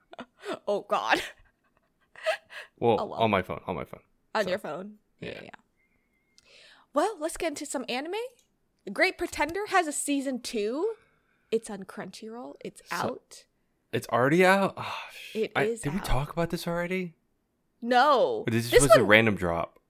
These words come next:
Speaker 1: This was a random drop 'cause I had no idea they had a season two.
Speaker 2: Yeah.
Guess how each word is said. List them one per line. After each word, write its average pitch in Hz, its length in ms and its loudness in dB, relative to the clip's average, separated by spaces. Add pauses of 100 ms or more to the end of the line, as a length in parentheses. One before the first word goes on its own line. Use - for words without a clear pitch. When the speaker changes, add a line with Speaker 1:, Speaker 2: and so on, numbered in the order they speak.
(240)
Speaker 1:
This 370 140 0
was 539 200 6
a 302 40 2
random 262 340 4
drop 233 260 4
'cause 233 140 -4
I 269 160 6
had 285 240 0
no 226 480 2
idea 233 420 4
they 202 120 -4
had 208 160 -4
a 196 40 -6
season 185 400 -12
two. 92 420 -8 (100)
Speaker 2:
Yeah. 95 420 2